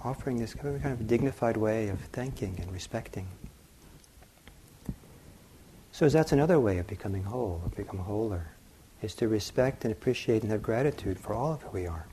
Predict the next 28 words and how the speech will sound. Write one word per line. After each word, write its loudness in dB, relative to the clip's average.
<clears throat> -2
including 6
that 0
which 0
is -2
difficult -2
and -6
we're -4
challenged -4
by, -6
and -8
that -6
maybe 4
even 2
makes -2
us -2
suffer. -2
So 2
that 2
we're 2
not 0
in -4
conflict, -8
so -8
that 0
we're 2
not 0
fighting, 0